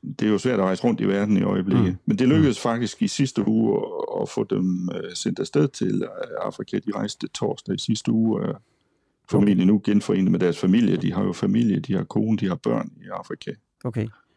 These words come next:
Speaker 2: Så de var ikke engang til stede, da dommen blev afsagt i mandags?
Speaker 1: Det var de ikke, nej. De
Speaker 2: Nej.
Speaker 1: tog afsted i torsdag, så de
Speaker 2: Nej.
Speaker 1: over-, øh, var heller ikke til den, der, til det afsluttende retsmøde.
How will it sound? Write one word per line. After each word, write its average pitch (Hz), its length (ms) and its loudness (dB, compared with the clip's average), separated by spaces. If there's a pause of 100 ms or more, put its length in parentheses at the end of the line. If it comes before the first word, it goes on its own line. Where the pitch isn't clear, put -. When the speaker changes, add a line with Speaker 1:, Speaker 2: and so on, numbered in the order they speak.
(240)
Speaker 2:
Så 156 120 4
de 139 120 8
var 143 60 8
ikke 156 100 8
engang 147 200 4
til 151 100 -4
stede, 147 280 2
da 147 80 0
dommen 135 300 0
blev 131 100 0
afsagt 120 400 -2
i 131 40 -4
mandags? 123 400 -6 (1000)
Speaker 1:
Det 143 80 4
var 143 80 4
de 139 60 0
ikke, 143 160 0
nej. 110 260 2
De 127 60 2
Speaker 2:
Nej. 120 80 6
Speaker 1:
tog 135 140 2
afsted 120 220 2
i 107 60 0
torsdag, 113 440 -2
så - 80 -8
de 101 80 0
Speaker 2:
Nej. 110 80 4
Speaker 1:
over-, 107 220 0 (160)
øh, 113 400 -2
var 107 120 -4
heller 107 180 -4
ikke - 140 -8
til 98 200 -6
den, 95 240 2 (400)
der, 98 200 0
til - 260 -4
det 101 160 0
afsluttende 95 480 0
retsmøde. 95 480 -2